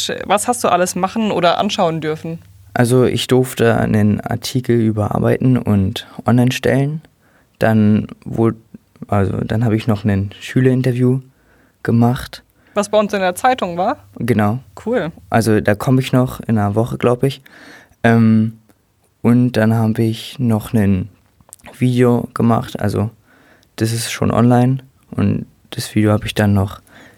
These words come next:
Speaker 2: mit Hilfe von einem Mitarbeiter geschnitten.
Speaker 1: Also ihr habt zusammen gedreht und dann am Ende zusammen geschnitten?
Speaker 2: Genau,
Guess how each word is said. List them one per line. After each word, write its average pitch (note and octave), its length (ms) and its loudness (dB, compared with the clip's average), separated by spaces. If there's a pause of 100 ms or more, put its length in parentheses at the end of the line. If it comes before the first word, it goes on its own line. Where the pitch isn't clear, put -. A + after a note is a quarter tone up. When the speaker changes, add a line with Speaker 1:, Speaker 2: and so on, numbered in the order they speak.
(520)
Speaker 2:
mit G2 260 2
Hilfe - 360 0
von - 200 -2
einem G#2 120 4
Mitarbeiter - 540 0
geschnitten. G2+ 580 -2 (1120)
Speaker 1:
Also G#3+ 220 0
ihr G3 120 2
habt F3+ 200 -2
zusammen G3 500 -2
gedreht F3+ 360 0
und F#3+ 120 -2
dann E3 160 0
am E3+ 80 0
Ende E3+ 220 -4
zusammen D#3+ 240 -4
geschnitten? D#3 320 -10
Speaker 2:
Genau, F#2+ 280 0